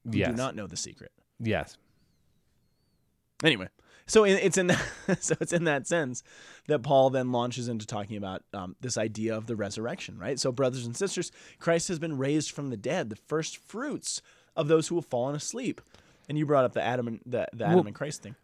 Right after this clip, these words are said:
Speaker 2: well, yeah. Well, well, what, <coughs> that's the thing is that the first fruits of all who have fallen asleep. He is like this sacrifice. He is.
Speaker 1: Yeah.
Speaker 2: He's. It's the. It's a.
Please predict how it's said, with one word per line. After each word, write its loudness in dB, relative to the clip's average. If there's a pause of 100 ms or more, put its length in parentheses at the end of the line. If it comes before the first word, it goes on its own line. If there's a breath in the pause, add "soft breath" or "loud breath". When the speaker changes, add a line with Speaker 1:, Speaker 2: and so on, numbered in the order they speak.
(100)
Speaker 2:
well, 10
yeah. 10
Well, 6
well, 10
what, 6
<coughs> 0
that's 4
the 4
thing 4
is 4
that 0
the 0
first 2
fruits 4
of 2
all 6
who 4
have 0
fallen 2
asleep. -4 (340 soft breath)
He 2
is 2
like 2
this 2
sacrifice. 0
He 2
is. 0
Speaker 1:
Yeah. -4
Speaker 2:
He's. 0
It's -2
the. 4 (380 soft breath)
It's 2
a. 4